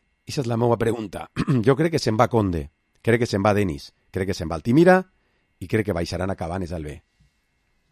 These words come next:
Tot això ahir en la reunió que feien Roig Júnior, Roig Pare, Tena i Marcelino.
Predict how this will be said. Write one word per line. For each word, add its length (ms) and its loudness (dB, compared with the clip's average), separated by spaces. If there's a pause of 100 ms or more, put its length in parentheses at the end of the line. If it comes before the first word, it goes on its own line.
(300)
Tot 200 -2
això 300 0
ahir 220 0
en 120 -2
la 100 0
reunió 460 -2
que 120 -8
feien 300 -4
Roig 540 -4 (720)
Júnior, 560 0 (220)
Roig 320 -2
Pare, 380 0 (580)
Tena 380 2 (840)
i 80 -2
Marcelino. 600 -6